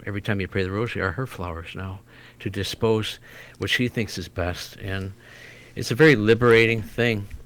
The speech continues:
And it, it all started from there. Um, we started the confraternity with Bishop Schneider. That was the response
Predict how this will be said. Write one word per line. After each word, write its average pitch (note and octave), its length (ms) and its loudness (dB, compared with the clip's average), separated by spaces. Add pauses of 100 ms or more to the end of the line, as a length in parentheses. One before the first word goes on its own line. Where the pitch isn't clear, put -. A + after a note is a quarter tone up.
And G#2+ 100 -4
it, - 140 -8
it B2+ 160 -2
all C#3+ 100 6
started B2+ 380 2
from G2+ 180 -2
there. A2+ 400 4 (760)
Um, F2+ 440 -2 (340)
we G2 260 -4
started G#2 440 -2
the F#2+ 80 -4
confraternity G#2+ 720 -6
with F#2 260 -8
Bishop - 280 -6
Schneider. A2 500 -2
That G#2 140 -2
was G#2 180 -6
the F#2 140 -8
response G#2 800 -6